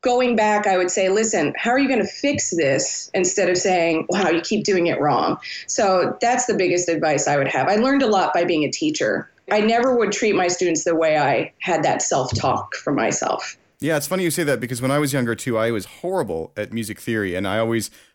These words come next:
Speaker 2: I always felt bad about this around other musicians, and it wasn't until I was quite a bit older and I was expected to teach this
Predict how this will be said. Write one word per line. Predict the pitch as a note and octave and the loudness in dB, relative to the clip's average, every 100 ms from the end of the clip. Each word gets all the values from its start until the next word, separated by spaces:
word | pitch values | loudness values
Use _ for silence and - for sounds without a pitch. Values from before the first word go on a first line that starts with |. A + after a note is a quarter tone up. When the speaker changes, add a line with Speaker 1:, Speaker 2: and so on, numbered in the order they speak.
| - | -4
Speaker 2:
I | A#2 | -2
always | B2 | -2
felt | - A#2 | -2 -2
bad | G#2+ G#2+ | 0 0
about | A2+ G#2 G2 | 0 0 -2
this | G2+ G#2+ | -4 -4
around | G#2+ G2+ | -4 -2
other | G2+ | -4
musicians, | G2+ F#2 G#2 - F#2+ F#2 F#2+ - | -4 -4 -6 -6 -8 -8 -10 -12
and | - F#2 F2+ A#2 | -8 -8 -6 -6
it | |
wasn't | A#2+ B2 C#3 | -4 -2 -2
until | A#2+ B2 A2+ - - | -2 -2 -2 -4 -8
I | A2 | -8
was | G#2+ | -6
quite | - C#3+ | -2 -2
a | |
bit | A#2+ | 0
older | A#2+ B2+ G2 | 0 0 0
and | F#2+ | 0
I | G2 | -2
was | G2 | -4
expected | G2 - C#3 C3+ - | -4 -4 -4 -6 -8
to | G2+ | -10
teach | - F#3+ - | -10 -10 -8
this | F#3 | -8